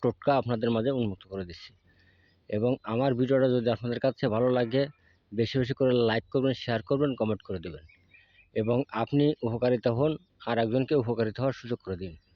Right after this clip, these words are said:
তবে দেখেন, আমি এই গাছের ছাল দিয়ে আমি কিন্তু বশীকরণের কাজ করে থাকি। এ-, এবং এই গাছটা হচ্ছে আমার বাড়ির পাশে। এ-, এবং এই গা-,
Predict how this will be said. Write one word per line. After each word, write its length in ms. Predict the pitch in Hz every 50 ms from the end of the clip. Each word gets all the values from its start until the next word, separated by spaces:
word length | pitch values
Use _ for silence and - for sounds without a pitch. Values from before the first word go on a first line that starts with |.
| _ _ _ _ _ _ _ _ _ _ _ _
তবে 200 | - 123 120 123
দেখেন, 300 | 120 123 120 117 - 131
আমি 360 | 120 113 113 127 135 143 147 139 - _ _ _ _ - - - - - - _ _ _ _ _ _ _ _ _ _ _ _ _ _ _ _ _
এই 140 | 131 139 135
গাছের 240 | 131 123 117 147 135
ছাল 320 | - - 139 143 147 139
দিয়ে 320 | 120 123 120 120 123 143 151 - _ _ _ _ -
আমি 180 | 117 120 123
কিন্তু 340 | 123 127 123 113 - - 131
বশীকরণের 420 | 107 110 107 - - 123 117 113 107
কাজ 180 | 110 117 -
করে 200 | - - 95 90
থাকি। 260 | - - 85 - - - _ _ _ _ _ _ _ -
এ-, 300 | 123 - _ - - 120 98 90 - _ _ _ _
এবং 200 | - 123 135 135
এই 220 | 131 127 123 127 123
গাছটা 340 | 117 113 104 - - - 120
হচ্ছে 200 | 113 - - 143
আমার 180 | 135 139 135
বাড়ির 220 | 113 107 98 101 92 -
পাশে। 220 | 95 85 - - - - _ _ _ _ _ _ _ _ _ _ _ _ _ _ _ _ _ _
এ-, 100 | 147 - -
এবং 340 | 135 131 123 147 156 147 139
এই 80 | 143
গা-, 140 | 123 139 151